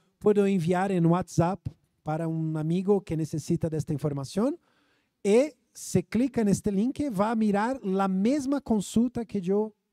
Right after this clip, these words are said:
la fiz, eh, yo, yo hecho en esta plataforma. Y una otra cosa que puedo hacer es abrir la liga en mi navegador.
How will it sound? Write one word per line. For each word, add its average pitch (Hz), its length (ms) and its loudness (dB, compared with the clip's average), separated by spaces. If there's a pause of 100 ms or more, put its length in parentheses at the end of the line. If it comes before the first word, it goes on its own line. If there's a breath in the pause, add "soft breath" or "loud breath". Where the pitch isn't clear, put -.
(360)
la 160 180 -2
fiz, 175 560 -6 (260)
eh, 135 720 -10
yo, 143 140 -10
yo 143 240 -6 (400)
hecho 156 420 -8
en 151 180 -4
esta 165 500 -4 (300)
plataforma. 117 720 -8 (840)
Y 202 80 -2
una 233 180 4
otra 320 240 2
cosa 254 260 2
que 226 100 -2
puedo 214 220 2
hacer 269 340 0
es 208 220 2
abrir 226 560 2 (880)
la 170 160 -4
liga 240 500 0 (1000)
en 185 180 -2
mi 202 360 0 (840)
navegador. 147 640 -2